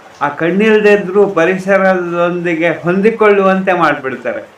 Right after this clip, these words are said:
ಇದು ದೇವರ ಮನೆ, ಇದು ಬಚ್ಚಲ ಮನೆ, ಇಲ್ಲಿ ನೀರು ಟ್ಯಾಂಕ್ ಇದೆ, ಮನೆಯ ಪ್ರತಿಯೊಂದು ಮೂಲೆ ಮುಳುಕುಗಳನ್ನು ತೋರಿಸ್ತಾರೆ. ಆಮೇಲೆ ಮನೆಯಲ್ಲಿರುವ ಮಕ್ಕಳನ್ನ ಕೈ ಕೊಟ್ಟು, "ನೋಡು ಪಾಪು ಹಿಂಗಿದೆ." ಅದು ಸ್ಪರ್ಶದ ಮೂಲಕನೇ ಚೆನ್ನಾಗಿ ಆ ಮಗುವನ್ನು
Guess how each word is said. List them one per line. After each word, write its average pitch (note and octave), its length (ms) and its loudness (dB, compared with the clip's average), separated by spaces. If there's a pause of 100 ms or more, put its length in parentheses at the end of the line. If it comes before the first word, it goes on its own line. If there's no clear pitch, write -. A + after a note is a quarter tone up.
(220)
ಇದು B2 240 -8
ದೇವರ B2+ 280 2
ಮನೆ, A2+ 480 -8 (280)
ಇದು C3+ 300 -2
ಬಚ್ಚಲ B2 380 -6
ಮನೆ, A2+ 460 -8 (220)
ಇಲ್ಲಿ C3+ 220 -4
ನೀರು C3 320 -6
ಟ್ಯಾಂಕ್ C#3 420 -6
ಇದೆ, A#2 400 -6 (160)
ಮನೆಯ E3+ 340 0
ಪ್ರತಿಯೊಂದು F#3 680 0
ಮೂಲೆ F3 320 2
ಮುಳುಕುಗಳನ್ನು E3 840 -2
ತೋರಿಸ್ತಾರೆ. C#3+ 760 -4 (400)
ಆಮೇಲೆ D#3 320 0
ಮನೆಯಲ್ಲಿರುವ C#3+ 680 0
ಮಕ್ಕಳನ್ನ C#3 520 -4
ಕೈ C3+ 280 -4
ಕೊಟ್ಟು, C3+ 380 -8
"ನೋಡು C3+ 260 -4
ಪಾಪು C3 440 -2
ಹಿಂಗಿದೆ." B2+ 600 -10 (260)
ಅದು D3+ 240 0
ಸ್ಪರ್ಶದ D#3+ 460 0
ಮೂಲಕನೇ D#3+ 920 -2 (160)
ಚೆನ್ನಾಗಿ D3 440 -2
ಆ C3+ 100 0
ಮಗುವನ್ನು C3 720 -6